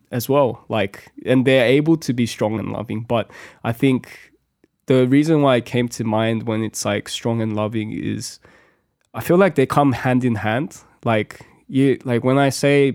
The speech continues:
men should be strong and loving, I mean they should be strong enough to,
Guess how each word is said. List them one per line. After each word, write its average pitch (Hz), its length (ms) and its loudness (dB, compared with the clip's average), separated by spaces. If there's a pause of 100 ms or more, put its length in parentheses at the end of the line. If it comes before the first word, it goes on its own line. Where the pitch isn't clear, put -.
men 127 220 2
should 135 200 -4
be 123 100 0
strong 120 280 -2
and 113 140 -2
loving, 117 400 -2
I 110 80 -4
mean 117 380 -2 (960)
they 135 80 0
should 165 260 2
be 165 160 4
strong 143 400 2
enough 135 580 2 (140)
to, 120 480 2